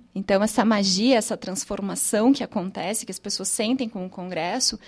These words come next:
é justamente por essa atmosfera amorosa que se forma, que nos eleva pro melhor de nós mesmos. E pra além dessa experiência, então, mais do que uma amplitude cognitiva, a gente busca, na verdade, uma experiência. E todas as pessoas que vêm, elas vão trazendo novos elementos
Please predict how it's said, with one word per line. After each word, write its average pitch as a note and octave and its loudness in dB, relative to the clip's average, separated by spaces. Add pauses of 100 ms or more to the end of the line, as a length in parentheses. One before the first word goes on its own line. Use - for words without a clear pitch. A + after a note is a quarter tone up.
(280)
é G3+ -4
justamente A#3+ 0
por A#3+ 2
essa A#3 2
atmosfera A3+ 2
amorosa G#3+ 6
que - -10
se - -2
forma, G#3+ 2
que A#3+ -2
nos A3+ 0
eleva A3 2
pro A#3 0
melhor G#3+ 2
de A3 0
nós A3 2
mesmos. F#3 0 (180)
E A#3+ 0
pra B3 4
além C4+ 6
dessa F4 2
experiência, B3 2
então, B3+ 6
mais B3+ 6
do C#4 2
que - -2
uma B3+ 6
amplitude B3+ 0
cognitiva, A#3+ 2
a B3 2
gente A#3 2
busca, A#3 0
na A3 4
verdade, G#3 0
uma G#3 2
experiência. G3 -2
E A#3+ 0
todas F4 4
as F#4+ 2
pessoas C4+ 4
que - -2
vêm, A#3 4
elas B3 2
vão B3 2
trazendo C4+ 6
novos B3 4
elementos G#3+ 2